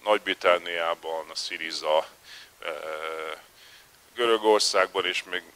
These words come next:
portugál egyéb példákat mondhatnánk, spanyol, akkor azt gondolom, hogy, eh, ez folyik jelenleg Magyarországon, és ezt akarja a Botka. Eh, és hát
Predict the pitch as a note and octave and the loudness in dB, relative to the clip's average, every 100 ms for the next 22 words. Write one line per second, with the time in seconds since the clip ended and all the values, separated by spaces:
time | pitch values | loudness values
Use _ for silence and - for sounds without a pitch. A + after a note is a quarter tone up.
0 | - - - - - - G2+ F#2+ F#2+ F#2 | -20 -20 -20 -20 -20 -6 -2 -2 2 6
1 | F2+ F#2 F2+ E2+ F#2 F2+ F2 D#2+ E2 G#2+ | 8 6 2 2 4 6 6 4 2 0
2 | B2 C3 - C#3 - G#2+ G2+ - - - | 0 0 2 2 4 4 4 -2 -10 -2
3 | G2+ G2+ F#2+ F#2+ F#2+ - F#2+ - G2+ F#2 | 0 2 4 6 6 2 -2 6 8 8
4 | F2+ F#2 F#2+ G2 F#2+ F#2+ F2+ F2+ F#2 F2+ | 4 -4 0 0 0 0 0 2 4 2
5 | - - - - - D#2 - E2+ E2 E2 | -2 -20 -20 -8 -2 -2 -2 -4 -4 -4
6 | E2 D#2+ E2 F2 D#2 D#2 D#2+ - E2+ E2 | -2 -2 -4 -6 -6 -4 -4 -4 -4 -6
7 | E2 - - - E2+ E2 D#2+ D2 D#2+ B2 | -6 -6 -6 -8 -8 -4 -2 -2 0 0
8 | - - C3+ C#3 - - - - - - | 2 8 8 8 0 -20 -18 -18 -20 -10
9 | F#2+ F#2+ G2 G2 G2+ - G2 G#2 G#2 - | -2 2 2 0 -2 -4 2 4 4 2